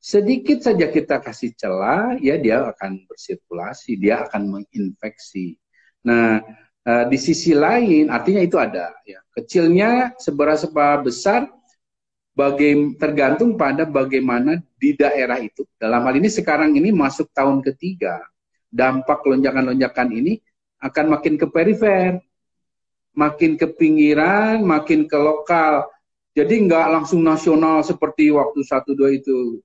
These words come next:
apa, tahun pertama kedua ya. Karena apa? Karena sudah semakin landscape imunitasnya udah makin bagus. Nah, pada daerah-daerah yang belum mencapai cakupan vaksinasi yang memadai itulah yang ha-, akan rawan.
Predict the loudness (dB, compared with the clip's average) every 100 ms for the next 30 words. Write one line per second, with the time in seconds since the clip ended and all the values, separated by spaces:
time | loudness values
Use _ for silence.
0 | _ -16 -8 -8 -6 -4 -4 -6 -8 -8
1 | -8 -10 -10 -4 -2 -4 -6 -16 _ -10
2 | -4 -2 -2 -4 -2 -2 -4 _ _ _
3 | _ _ -2 0 2 0 -2 -8 _ _
4 | _ _ _ -6 -2 0 0 -2 -8 -12
5 | -4 0 0 0 0 2 4 2 0 -2
6 | -2 0 2 4 2 0 -2 -2 0 0
7 | -2 -4 -4 -4 -6 -8 -16 _ _ _
8 | _ -2 0 2 0 -2 -6 -4 0 2
9 | 2 2 4 2 2 0 2 2 2 2
10 | 0 0 2 0 -2 -4 -2 -2 -2 -4
11 | _ _ -10 -4 -4 -4 -6 -4 -4 -4
12 | -4 -4 -2 -2 -4 -2 -4 -6 -4 0
13 | 2 0 -2 -10 -8 -8 -8 -8 -4 0
14 | 0 0 0 0